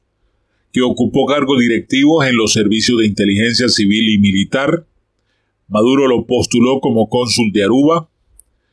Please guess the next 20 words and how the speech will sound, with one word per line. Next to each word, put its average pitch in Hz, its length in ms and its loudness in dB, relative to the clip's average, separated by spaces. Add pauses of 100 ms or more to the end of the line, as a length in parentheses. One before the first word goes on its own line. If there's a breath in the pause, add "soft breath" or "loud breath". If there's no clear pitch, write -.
(220)
pero 113 240 2
su 120 220 2
detención 113 600 0
en 123 140 2
la 110 140 0
isla 127 340 0
por 104 140 0
los 110 100 -2
cargos 123 400 -2
penales 113 440 -2
en 110 100 -4
su 98 200 -4
contra 131 400 0
en 113 60 0
Estados 117 460 0
Unidos 127 400 0
generó 104 320 0
un 117 100 0
incidente 101 580 -2
diplomático 117 840 0